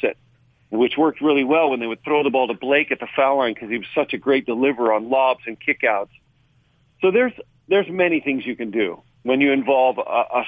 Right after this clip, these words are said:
second picker. Those second picker can be in line, too, horizontally across the court. Here comes Gobert. He rolls. Now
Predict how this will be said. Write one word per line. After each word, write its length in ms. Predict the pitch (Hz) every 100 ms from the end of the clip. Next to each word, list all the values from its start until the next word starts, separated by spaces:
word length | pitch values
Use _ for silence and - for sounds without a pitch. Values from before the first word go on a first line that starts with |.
| -
second 380 | 147 - 127 -
picker. 380 | 139 127 104
Those 200 | 104 123 -
second 320 | 156 139 139
picker 240 | - 147 104
can 220 | - 127
be 280 | 117 123 - _ _ -
in 200 | 170 151
line, 460 | 139 160 139 113 -
too, 200 | 165 131
horizontally 680 | 131 135 120 135 143 165 127
across 320 | 107 127 113 -
the 80 |
court. 220 | - - - _ _ _ -
Here 120 | 156
comes 220 | - 160 113
Gobert. 640 | 151 135 170 160 156 143
He 160 | 156
rolls. 560 | 151 147 147 143 143 139 - - - _
Now 440 | 127 147 151 143